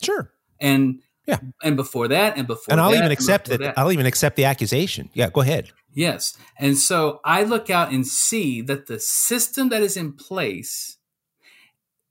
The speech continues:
Speaker 2: is a worldly system in which I do not put my faith.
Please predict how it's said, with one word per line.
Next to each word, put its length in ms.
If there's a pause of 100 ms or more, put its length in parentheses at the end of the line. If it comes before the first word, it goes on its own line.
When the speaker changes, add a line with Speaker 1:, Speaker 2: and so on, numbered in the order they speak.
(520)
Speaker 2:
is 180
a 120
worldly 880
system 560
in 180
which 320
I 140
do 300
not 280
put 160
my 140
faith. 600